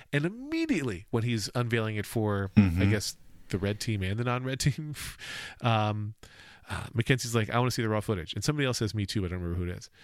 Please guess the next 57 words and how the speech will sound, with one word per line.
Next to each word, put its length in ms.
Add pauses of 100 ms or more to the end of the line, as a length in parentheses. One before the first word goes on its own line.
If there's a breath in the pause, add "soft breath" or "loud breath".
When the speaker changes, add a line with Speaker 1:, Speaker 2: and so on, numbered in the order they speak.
(400 soft breath)
Speaker 1:
Um, 580
maybe 160
it's 100
Charlie. 340
Speaker 2:
Yeah, 200
probably. 420
Speaker 1:
And 380 (340)
he's 280
faked 400
the 80
raw 220
footage. 400 (300 soft breath)
And 300
w-, 260
that's 280
when 160
we 160
find 320
that 100
he's 140
faked 220
the 60
raw 100
footage. 300
We 140
knew 140
he 120
faked 240
the 140
edit, 160
and 100
we're 60
so 200
proud 240
of 60
them. 120
"Yes, 440
good, 240
you 100
should 200
wanna 160
see 200
it." 60
And 80
then 120
there 160
it 60
is, 140
faked, 400 (380)
wrong. 480 (500 loud breath)
Uh, 220 (520 loud breath)
uh, 280
in 180
that 200
raw 200
footage 360
too. 260